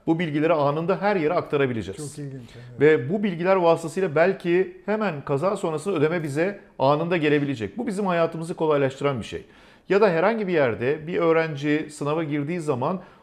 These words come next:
Speaker 1: onun o bilgileri her yere erişebilecek. Ya da diploma bilgileri dünyanın her yerine gidebilecek. Dolayısıyla artık bu, e, bizi yoran, bürokratik gibi gördüğümüz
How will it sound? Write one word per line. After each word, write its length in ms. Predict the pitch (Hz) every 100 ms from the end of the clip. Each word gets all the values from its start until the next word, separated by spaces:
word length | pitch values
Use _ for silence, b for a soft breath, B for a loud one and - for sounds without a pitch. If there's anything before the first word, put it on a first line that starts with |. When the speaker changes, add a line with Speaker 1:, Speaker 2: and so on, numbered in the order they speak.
| _
Speaker 1:
onun 220 | 127 190
o 120 | 196
bilgileri 420 | 147 156 147 165 175
her 200 | 208 220
yere 280 | 170 190
erişebilecek. 720 | 170 143 165 151 139 127 95 - b b b
Ya 120 | 156
da 120 | 180
diploma 360 | 151 151 196 190
bilgileri 380 | 165 147 170 165
dünyanın 300 | 160 175 170
her 140 | 185
yerine 440 | 175 135 147 185 190
gidebilecek. 580 | - 139 147 135 123 -
Dolayısıyla 680 | 139 160 180 226 202 135 B B B
artık 460 | - 190 208 180 -
bu, 380 | 143 196 208 - -
e, 360 | 139 143 139
bizi 220 | 113 160 240
yoran, 460 | 190 151 165 143 101 B B 127
bürokratik 600 | 156 175 180 220 208 -
gibi 180 | 156 147
gördüğümüz 720 | 143 156 147 170 170 143